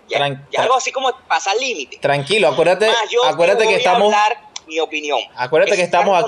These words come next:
Speaker 2: aquí,
Speaker 1: nosotros, Jorge.
Speaker 2: estamos aquí en una conversación controlada y aquí no, aquí está todo, estamos, estamos seguros. Escúchame, eh, me hablaste,
Speaker 1: Ok, mira, Jorge,
Speaker 2: me hablaste
Speaker 1: sí.
Speaker 2: de la cultura sumeria.
Speaker 1: Eso, Irak, Irak. La cultura sumeria originaria del país Irak.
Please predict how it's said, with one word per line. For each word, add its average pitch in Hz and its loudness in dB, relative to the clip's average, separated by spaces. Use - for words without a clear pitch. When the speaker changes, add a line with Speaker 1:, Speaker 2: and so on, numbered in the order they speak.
Speaker 2:
aquí, 190 -2
Speaker 1:
nosotros, - -6
Jorge. 135 -8
Speaker 2:
estamos 160 0
aquí 170 -6
en 180 0
una 190 0
conversación 156 -2
controlada 170 2
y 156 2
aquí 143 -4
no, 151 -2
aquí 127 -16
está 143 -4
todo, 151 2
estamos, 170 -4
estamos 165 -6
seguros. 135 -4
Escúchame, 123 -8
eh, 151 2
me 147 -2
hablaste, 185 0
Speaker 1:
Ok, - -8
mira, 175 -2
Jorge, 175 0
Speaker 2:
me 165 2
hablaste 185 2
Speaker 1:
sí. 233 2
Speaker 2:
de 226 4
la 214 2
cultura 190 0
sumeria. 175 0
Speaker 1:
Eso, 123 -6
Irak, 139 -4
Irak. 127 -8
La 135 -6
cultura 151 -6
sumeria 208 -4
originaria 165 -4
del 185 -6
país 175 -4
Irak. 185 -4